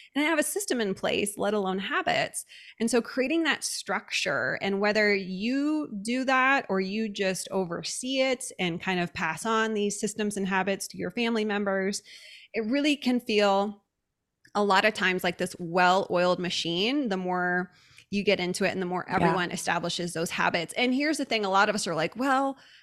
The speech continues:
Speaker 1: I can't be perfect," or, "My kid isn't perfect at putting their things away." That's not the goal. Even if you just follow through with the system or habits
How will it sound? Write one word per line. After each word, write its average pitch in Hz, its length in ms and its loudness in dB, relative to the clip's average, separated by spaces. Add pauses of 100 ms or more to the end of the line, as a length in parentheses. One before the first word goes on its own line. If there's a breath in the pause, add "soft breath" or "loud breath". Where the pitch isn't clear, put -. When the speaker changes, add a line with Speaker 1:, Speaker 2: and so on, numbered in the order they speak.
(120)
Speaker 1:
I 233 60 -4
can't 262 200 0
be 262 120 2
perfect," 214 460 0
or, 180 60 -2
"My 185 120 0
kid 220 260 2
isn't 208 220 0
perfect 190 360 -4
at 180 120 -2
putting 175 240 -4
their 170 100 -2
things 170 260 -6
away." 175 260 2
That's 233 360 -6
not 220 240 0
the 202 60 -2
goal. 185 480 2
Even 254 280 -2
if 269 140 -4
you 220 100 -2
just 202 380 -2
follow 190 340 0
through 190 220 0
with 196 140 -2
the 170 80 -4
system 196 420 -4
or 170 60 -2
habits 185 520 -2